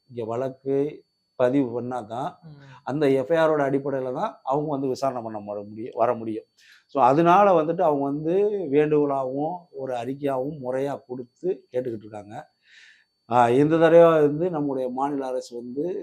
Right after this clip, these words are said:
Speaker 1: செவிசாய்த்து, ஆ, முதல் தகவல் அறிக்கை பதிவு பண்ணி அதற்கான விசாரணையை மேற்கொள்ளணும். அப்படி இல்லாத பட்சத்துல, ஆ, அமலாக்கத்துறை வந்து உயர்நீதிமன்றத்தை நாடி,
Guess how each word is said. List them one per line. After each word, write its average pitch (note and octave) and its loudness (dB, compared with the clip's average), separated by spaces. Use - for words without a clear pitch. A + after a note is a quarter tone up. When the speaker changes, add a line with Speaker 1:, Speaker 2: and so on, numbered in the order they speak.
Speaker 1:
செவிசாய்த்து, B2+ -4
ஆ, A#2+ -2
முதல் B2 -4
தகவல் B2+ -2
அறிக்கை A2+ -6
பதிவு A2+ -6
பண்ணி A#2+ -14
அதற்கான C3 -6
விசாரணையை C3 -8
மேற்கொள்ளணும். G#2+ -10
அப்படி A#2+ -2
இல்லாத D#3 6
பட்சத்துல, B2+ -2
ஆ, C3+ 4
அமலாக்கத்துறை D3+ 2
வந்து D3 -2
உயர்நீதிமன்றத்தை D3 0
நாடி, B2+ -4